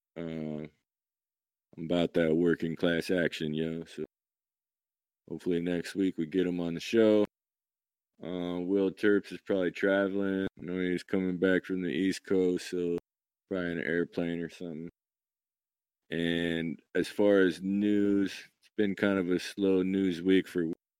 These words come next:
uh, been doing this conference call with, uh, Jason Ortiz and Mary Jane Oatman. Some other folks we're trying to get to tune in, so hopefully we have an event that we can promote sometime this year.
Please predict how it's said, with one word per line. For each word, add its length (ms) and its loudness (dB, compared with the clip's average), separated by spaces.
uh, 920 0
been 180 -2
doing 320 4
this 200 0
conference 560 -2
call 420 2
with, 240 2
uh, 320 0
Jason 440 0
Ortiz 800 -2
and 460 -6
Mary 220 -2
Jane 260 -4
Oatman. 300 -4
Some 240 -6
other 240 2
folks 420 -2
we're 80 -2
trying 300 -4
to 80 -4
get 380 0
to 120 -4
tune 420 -2
in, 360 -4
so 320 -2
hopefully 420 0
we 160 2
have 200 -2
an 100 -2
event 400 -6
that 120 -6
we 140 -2
can 160 -10
promote 400 -8
sometime 460 -10
this 200 -10
year. 80 -2